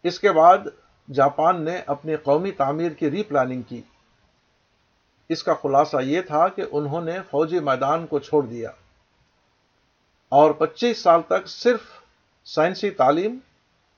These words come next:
اور صنعت پر زور دیا جاتا رہا۔ اس نئی پلاننگ کی تفصیلات کتابوں میں دیکھی جا سکتی ہے۔ اس نئی پلاننگ کا نتیجہ تھا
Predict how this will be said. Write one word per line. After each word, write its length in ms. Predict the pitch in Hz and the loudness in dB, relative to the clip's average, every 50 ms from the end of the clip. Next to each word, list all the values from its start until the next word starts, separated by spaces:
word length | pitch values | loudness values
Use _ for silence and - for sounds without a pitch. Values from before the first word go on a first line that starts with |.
| _ _ | _ _
اور 240 | - - 151 156 147 | 2 2 4 4 2
صنعت 400 | - - 170 175 196 208 - - | 0 0 0 0 0 -2 -2 -2
پر 340 | 165 165 190 - - - 135 | -2 -2 -2 -2 -6 -10 -14
زور 320 | 120 113 143 165 185 170 | -4 0 4 4 4 4
دیا 320 | 151 135 147 147 143 143 | 4 4 4 4 6 4
جاتا 360 | 147 127 127 123 120 131 123 123 | 4 2 0 0 2 0 0 0
رہا۔ 260 | 120 107 101 110 - - _ _ _ _ _ _ _ _ _ _ _ _ _ _ _ _ _ _ _ _ _ _ _ _ _ _ _ _ _ _ _ _ _ _ _ _ _ _ _ - | 0 -2 -6 -10 -14 -16 _ _ _ _ _ _ _ _ _ _ _ _ _ _ _ _ _ _ _ _ _ _ _ _ _ _ _ _ _ _ _ _ _ _ _ _ _ _ _ -4
اس 300 | 175 170 - - - 147 | -4 -4 -4 -8 -10 -6
نئی 280 | 147 156 185 220 233 | -2 0 2 2 0
پلاننگ 420 | 220 - 180 170 165 170 185 196 190 | 0 0 2 2 2 2 0 -6 -8
کی 140 | 190 185 | -8 -8
تفصیلات 640 | 170 - 147 139 - - 147 139 139 151 170 175 - - | -4 -4 -4 -4 -4 -4 0 2 4 4 4 4 0 -4
کتابوں 400 | 147 143 135 135 139 156 156 143 | -4 0 2 2 2 2 0 -2
میں 120 | 151 170 | -2 -4
دیکھی 300 | 151 139 139 139 - 143 | -4 -4 -4 -4 -4 -4
جا 180 | 117 123 120 117 | -2 -2 -2 -2
سکتی 380 | 120 107 - _ - 117 110 | -4 -8 -12 _ -14 -12 -10
ہے۔ 120 | 107 107 - - _ _ _ _ _ _ _ _ _ _ _ _ _ _ _ _ _ _ _ _ _ _ _ _ _ _ _ _ _ _ _ _ _ _ _ | -10 -12 -12 -14 _ _ _ _ _ _ _ _ _ _ _ _ _ _ _ _ _ _ _ _ _ _ _ _ _ _ _ _ _ _ _ _ _ _ _
اس 260 | - 165 - - - | -6 -6 -6 -6 -4
نئی 220 | 147 170 190 220 220 | -2 0 2 2 0
پلاننگ 440 | - - 165 165 170 180 196 202 | -2 0 2 4 4 2 0 -4
کا 120 | 202 190 165 | -4 -4 -4
نتیجہ 360 | 156 151 - 180 180 175 190 175 - | -4 -4 -4 -6 -2 -2 -2 -2 -2
تھا 260 | - 143 156 175 180 | -2 0 2 2 2